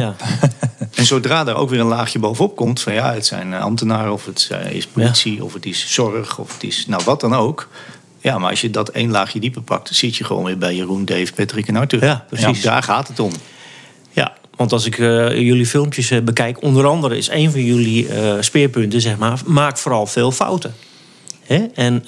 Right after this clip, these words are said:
Speaker 3: eh, dat, dat is iets wat natuurlijk helemaal niet geaccepteerd is in deze maatschappij. Hè, om veel fouten te maken. Maar jullie zeggen van, "Doe dit alsjeblieft wel. En voed je kinderen op, zodat ze veel fouten maken."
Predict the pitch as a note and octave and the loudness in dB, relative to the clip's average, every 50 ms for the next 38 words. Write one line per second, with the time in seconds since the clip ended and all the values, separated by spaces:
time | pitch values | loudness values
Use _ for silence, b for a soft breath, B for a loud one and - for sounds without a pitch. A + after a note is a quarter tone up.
0 | - - A#2 G2+ F#2+ G2 F#2 F#2 F#2+ G2 A#2 A#2+ A2+ - B B B B B B | -4 -2 0 0 0 0 -2 -6 -4 0 0 0 0 -2 B B B B B B
1 | B B B - - A#2 A#2+ A2+ G#2+ A2 A2 - A#2+ A2+ A2+ A2+ A2 - G#2+ G#2 | B B B -4 0 0 0 0 0 0 0 0 0 0 0 0 0 0 0 0
2 | A2 A2 A#2+ A2+ G#2+ A2 G#2+ - - - - A#2 - - - - C3 C3+ B2+ A#2 | 0 0 2 2 2 2 0 -2 -4 -4 -4 -4 -4 -2 2 2 4 4 4 0
3 | G2+ G#2+ G#2 G2+ G#2 G#2 G2 G#2 G2 G2 G2+ - - - - C3 A2 G2+ - - | -2 -2 0 0 0 0 0 0 0 0 0 -2 0 0 -2 -2 -2 -4 -8 -14
4 | - _ _ _ _ - - - - A#2 D#3 D#3+ A2 G#2+ - A2 G2+ - A2 G#2 | -20 _ _ _ _ -18 -12 -4 -2 0 0 0 0 0 0 0 2 2 2 0
5 | G2+ G2 - - G#2 G2 F2+ G2 G#2 A2+ G2 G2+ A2+ D3+ F#3 E3 - - G2+ G2+ | 0 -2 -4 -4 -4 -2 -2 -2 -2 -2 0 2 4 4 4 4 2 0 -2 -4
6 | A#2 A2+ A#2 B2+ A#2+ A#2+ - - C3+ B2 C3+ B2+ - - B2+ - - A2 A2+ A#2+ | -4 -2 0 0 -2 0 2 2 2 2 2 -2 -2 -2 -2 -2 -2 0 -2 -2
7 | B2 B2+ D#3 F#3 C#3+ A#2 A#2 A2+ A2+ A#2 A#2 G#2+ - - - F3+ D#3+ D#3+ - C3+ | 0 2 2 2 2 2 0 -4 -4 -4 -6 -8 -8 0 2 2 2 2 0 -2
8 | B2 C3+ B2+ A#2+ B2 A#2 G#2+ G#2+ A#2 B2 - B B B B B B B - - | 0 2 2 2 2 2 2 0 0 -2 -2 B B B B B B B -8 -6
9 | F#2+ E2+ - - A2+ G#2+ - C3+ B2 C3+ C3 - G3 G3 G#3 G3 - B2 A2 G#2 | -4 0 0 0 0 0 0 0 2 2 2 2 0 0 0 -2 -4 -4 -6 -4
10 | - - - - - | -4 -6 -8 -8 -14